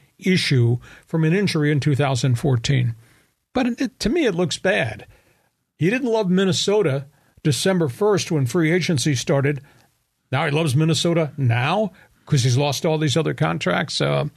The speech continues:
I just kind of feel weird about talking about this guy and the Minnesota Twins. And love you, Minnesota. Didn't love you, though, back when free agents' first day started. Your reaction?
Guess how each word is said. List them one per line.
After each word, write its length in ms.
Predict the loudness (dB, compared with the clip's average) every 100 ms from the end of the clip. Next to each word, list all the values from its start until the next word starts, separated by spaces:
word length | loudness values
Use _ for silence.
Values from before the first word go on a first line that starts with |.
| -16 -20 -20 -20 -14
I 640 | -4 -2 0 0 0 0 0
just 200 | -2 -2
kind 160 | 0 0
of 80 | 0
feel 280 | 0 0
weird 640 | 2 2 2 2 0 -2 -6 -10 -20 -16 -6
about 440 | -2 0 -2 -4
talking 320 | -2 0 4
about 300 | 4 4 0 -4
this 480 | -2 2 4 4 2
guy 380 | 2 2 2 2
and 160 | 2
the 40 | 4
Minnesota 460 | 4 4 2 2
Twins. 640 | 0 0 2 4 4 4 4
And 320 | 4 4 2 0 -2
love 200 | 0 2
you, 60 |
Minnesota. 520 | 2 2 2 2 2 2
Didn't 300 | 0 2 2
love 160 | 2
you, 80 | 2
though, 180 | 2 2
back 240 | 0 0
when 140 | -2 -2
free 240 | 0 2
agents' 360 | 2 0 -2 -4 -10 -10
first 340 | 0 0 0
day 180 | 0 0
started. 460 | 0 0 0 -2 -4
Your 140 | -2 0
reaction? 480 | 2 0 -2 -6